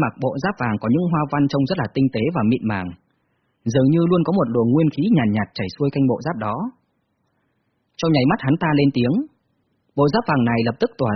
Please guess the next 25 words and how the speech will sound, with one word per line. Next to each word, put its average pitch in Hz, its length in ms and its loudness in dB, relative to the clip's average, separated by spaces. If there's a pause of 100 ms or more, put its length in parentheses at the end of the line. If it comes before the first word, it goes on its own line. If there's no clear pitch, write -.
ra 147 100 0 (120)
ánh 127 120 2
sáng 135 180 0
Phật - 160 -8
quang. 143 280 0 (680)
Ánh 131 220 0
sáng 113 240 0
rất - 140 -2
nhạt 113 260 0 (140)
nhưng 156 120 4
lại 139 140 0
đủ 113 160 -4 (120)
chiếu 107 240 -6
rõ 107 80 -6 (120)
khuôn 156 160 0
mặt 104 120 -2 (120)
tái 113 160 -6
nhợt 175 180 0
của 101 100 -6
hắn. 95 140 -4 (1800)
Hắn 123 200 0 (200)
là 123 160 2
Phạm 135 200 -2
Minh 147 160 4
Linh, 147 180 4